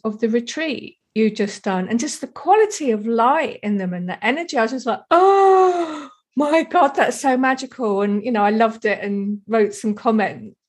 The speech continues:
on there. And then you wrote to me and said about Sarah, and I was like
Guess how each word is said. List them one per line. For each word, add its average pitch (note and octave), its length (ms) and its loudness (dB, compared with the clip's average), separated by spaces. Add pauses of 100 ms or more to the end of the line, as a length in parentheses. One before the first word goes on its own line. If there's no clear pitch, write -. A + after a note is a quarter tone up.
(400)
on G#3+ 200 0
there. F#3+ 360 -2
And B3 140 0
then C4+ 140 4
you D#4+ 200 -4
wrote G4+ 300 2
to G#4 80 -4
me D4+ 120 0
and C#4 100 -2
said D4 140 -6
about C#4 260 -2
Sarah, E4+ 340 -4
and D4 100 -6
I C#4 80 -2
was C#4+ 120 -10
like G#3 200 -6